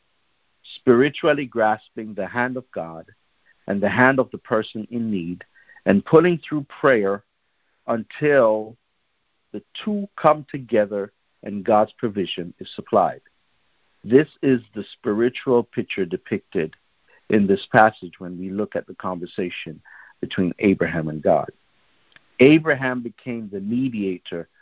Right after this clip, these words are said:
for the righteous ones. Now, what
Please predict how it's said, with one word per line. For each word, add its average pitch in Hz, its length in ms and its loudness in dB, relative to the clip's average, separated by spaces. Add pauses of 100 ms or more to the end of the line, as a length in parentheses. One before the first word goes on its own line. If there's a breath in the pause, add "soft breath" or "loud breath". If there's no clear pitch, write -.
(400 soft breath)
for 92 440 2 (280)
the - 60 -8
righteous 87 500 -2 (120)
ones. 95 340 -4
Now, 131 300 6 (360 soft breath)
what 196 400 2